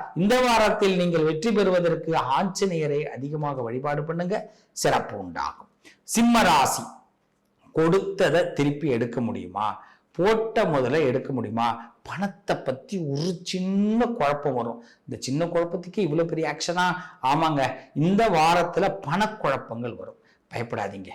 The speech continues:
கடவுள் உங்க பக்கம் இருக்கார். நீங்க என்னதான் நீங்க வந்து குழம்புனாலும் அவர் நினைக்கிறத செய்ய தானே போறாரு. ஆமாங்க,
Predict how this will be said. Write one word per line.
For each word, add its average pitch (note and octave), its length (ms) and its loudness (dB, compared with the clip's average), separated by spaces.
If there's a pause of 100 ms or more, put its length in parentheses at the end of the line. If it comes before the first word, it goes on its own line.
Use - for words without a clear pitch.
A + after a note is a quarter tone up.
(220)
கடவுள் E3+ 380 -2
உங்க C3 280 -2
பக்கம் A#2 360 -12
இருக்கார். G2+ 460 -4 (140)
நீங்க F3 240 2
என்னதான் F#3 1400 2
நீங்க F3 200 0
வந்து E3+ 240 2
குழம்புனாலும் F3+ 1040 2 (540)
அவர் B2 320 0
நினைக்கிறத C3+ 560 -4 (100)
செய்ய F3 260 0
தானே F#3+ 160 2
போறாரு. F3 540 2 (240)
ஆமாங்க, D3 420 2